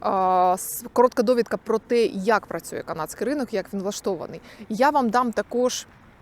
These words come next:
дуже корисний, прикладний інструмент, завдяки якому ви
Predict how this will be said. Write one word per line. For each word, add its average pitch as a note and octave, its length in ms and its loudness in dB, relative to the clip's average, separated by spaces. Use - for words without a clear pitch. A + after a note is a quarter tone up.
дуже D4 380 2
корисний, C4 720 -2
прикладний A3+ 760 2
інструмент, F#3+ 840 -6
завдяки G#3+ 420 -2
якому C4+ 420 0
ви G#3 140 -2